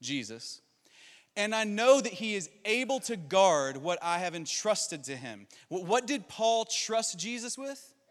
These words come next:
Everything. He trusts him with everything.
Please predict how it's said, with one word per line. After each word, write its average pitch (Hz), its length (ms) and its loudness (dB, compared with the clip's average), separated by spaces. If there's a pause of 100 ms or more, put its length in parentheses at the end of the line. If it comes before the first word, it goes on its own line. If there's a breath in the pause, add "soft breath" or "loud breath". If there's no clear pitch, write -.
(800)
Everything. 131 600 0 (1800)
He - 80 -18
trusts - 180 -2
him 151 60 -10
with 135 80 -6
everything. 110 240 -6